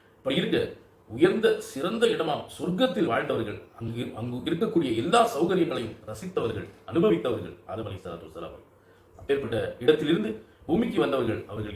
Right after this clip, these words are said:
எவ்வளவு சிரமத்தை, கஷ்டத்தை, இன்னலை அனுபவித்திருப்பார்கள் என்பதை நாம் நினைவு கூற வேண்டும்.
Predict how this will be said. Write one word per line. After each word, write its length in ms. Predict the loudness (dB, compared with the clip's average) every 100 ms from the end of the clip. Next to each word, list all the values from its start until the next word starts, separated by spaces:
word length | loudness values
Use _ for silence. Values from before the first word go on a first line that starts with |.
| -2
எவ்வளவு 320 | 4 4 4 0
சிரமத்தை, 400 | -2 -2 -4 -6 -8
கஷ்டத்தை, 420 | -8 -6 -6 -8 -8 -2
இன்னலை 320 | 4 4 4 0 -2
அனுபவித்திருப்பார்கள் 760 | 4 4 2 -4 -4 -4 -2 -4
என்பதை 240 | -8 -8 -8
நாம் 160 | -8 2
நினைவு 240 | 6 6 4
கூற 100 | -4
வேண்டும். 240 | -6 -12